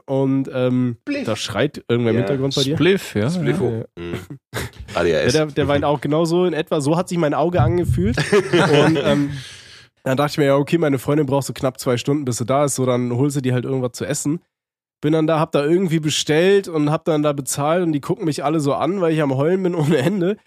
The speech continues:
Speaker 1: Und das ist ja auch so, wenn du so, äh, ein Auge geschlossen hast, dann hast du halt diese Tiefenwahrnehmung auch nicht mehr. Und dann versuch mal so mit einem geschlossenen Auge das andere so halbwegs offen, dann, äh, irgendwie Pommes in Ketchup zu tunken und dann noch in deinem Mund zu treffen.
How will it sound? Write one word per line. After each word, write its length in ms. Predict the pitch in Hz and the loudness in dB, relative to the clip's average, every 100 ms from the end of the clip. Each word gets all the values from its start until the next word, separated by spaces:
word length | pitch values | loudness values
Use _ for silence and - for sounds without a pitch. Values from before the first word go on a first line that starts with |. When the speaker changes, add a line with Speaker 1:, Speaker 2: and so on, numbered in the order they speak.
| - 127 | -14 -4
Speaker 1:
Und 80 | |
das 160 | 135 151 | -2 -2
ist 140 | 175 165 | -2 0
ja 80 | 143 | 2
auch 120 | 147 | 0
so, 140 | 156 | 2
wenn 120 | 151 | 2
du 60 | 160 | 2
so, 440 | 143 151 147 147 _ _ - | 2 2 0 -2 _ _ -4
äh, 240 | 120 - - | -2 -4 -8
ein 220 | - 135 | -4 -2
Auge 300 | 131 160 165 | 2 2 2
geschlossen 480 | 131 127 147 165 165 | 0 -2 -2 -2 0
hast, 160 | 147 - | -2 -2
dann 80 | 135 | -2
hast 160 | 147 | 0
du 40 | 139 | -2
halt 140 | 120 | -2
diese 140 | 117 110 | -4 -4
Tiefenwahrnehmung 760 | 185 208 143 113 110 107 107 | -4 -2 0 2 2 0 -2
auch 120 | 107 | -2
nicht 220 | 107 101 110 | -2 -4 -2
mehr. 260 | 113 160 _ _ _ - | -2 -2 _ _ _ -2
Und 60 | |
dann 100 | 135 | -2
versuch 360 | 143 143 147 185 | 0 0 0 2
mal 140 | 170 | 2
so 200 | 143 160 | 2 2
mit 180 | 165 147 | 2 0
einem 280 | - 151 180 | 0 0 0
geschlossenen 500 | 151 - 156 - 139 | -2 -2 -2 0 -2
Auge 340 | - 160 180 | 0 2 2
das 140 | 160 - | 2 0
andere 320 | 147 180 151 | 0 2 0
so 220 | 135 117 | 0 0
halbwegs 540 | 131 170 - 160 156 - | 0 0 0 -2 -2 -4
offen, 420 | 165 - 180 170 | -4 -2 -2 2
dann, 240 | 147 143 | 2 2
äh, 180 | - 139 | 0 0
irgendwie 280 | 165 160 135 | 2 0 -2
Pommes 480 | 117 156 180 165 - | -2 0 2 0 -2
in 180 | 131 117 | -4 0
Ketchup 380 | 156 - 170 | 0 0 -4
zu 100 | - | -4
tunken 240 | 131 151 156 | 0 0 2
und 120 | 131 | 0
dann 100 | 143 | 0
noch 100 | 160 | 0
in 60 | 139 | 2
deinem 160 | 123 | 2
Mund 200 | 123 196 | 2 2
zu 80 | 139 | 0
treffen. 460 | 117 120 113 - | -4 -2 -2 -2